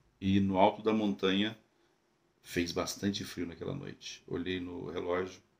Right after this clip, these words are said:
no celular tava sete graus. Mas o vento e essa sensa-, sensação térmica provavelmente tava ali próximo do zero grau.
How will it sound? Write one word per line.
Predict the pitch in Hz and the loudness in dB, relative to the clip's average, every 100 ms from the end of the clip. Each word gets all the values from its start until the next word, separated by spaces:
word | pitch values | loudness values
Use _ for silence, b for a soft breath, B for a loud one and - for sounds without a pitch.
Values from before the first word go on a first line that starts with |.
| _ _ | _ _
no | - | -6
celular | - 90 87 87 | 0 0 2 0
tava | 92 92 101 | 2 0 0
sete | - 92 - - | 2 2 2 2
graus. | 85 82 - - - _ _ _ b b b | 2 2 -2 -14 -18 _ _ _ b b b
Mas | 95 98 101 | 2 4 4
o | |
vento | 85 - 110 120 - | 2 4 4 4 0
e | 95 | 2
essa | 90 - | 2 0
sensa-, | 80 - 82 | -4 -4 -6
sensação | - 117 120 95 - 92 | 2 2 4 0 0 0
térmica | 92 101 - - - - _ _ _ _ _ _ _ - _ _ _ _ _ _ _ | 2 2 -2 -10 -12 -12 _ _ _ _ _ _ _ -20 _ _ _ _ _ _ _
provavelmente | 98 104 101 92 95 - | 6 8 10 6 4 4
tava | 101 101 98 | 6 8 8
ali | 92 92 | 6 2
próximo | - 87 87 - | 2 2 2 -2
do | 98 | -2
zero | 90 90 98 | 2 2 0
grau. | 92 92 | -4 -6